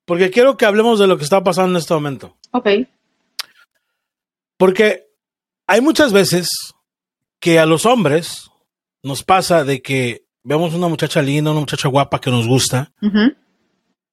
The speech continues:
Speaker 1: y cuando finalmente tomamos la decisión de, "Ah, ¿sabes qué? Déjale hablo".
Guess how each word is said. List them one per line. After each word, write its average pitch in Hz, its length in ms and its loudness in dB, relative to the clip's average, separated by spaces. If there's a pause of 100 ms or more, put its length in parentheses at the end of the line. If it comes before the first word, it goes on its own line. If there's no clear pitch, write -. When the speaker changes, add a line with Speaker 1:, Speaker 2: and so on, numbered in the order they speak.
(120)
Speaker 1:
y 170 340 0
cuando 170 420 2
finalmente 277 720 2
tomamos 220 520 -4
la 220 80 -4
decisión 175 480 -2
de, 185 360 0
"Ah, 170 200 -6
¿sabes 190 260 -4
qué? 196 140 -4
Déjale 175 440 0
hablo". 131 420 0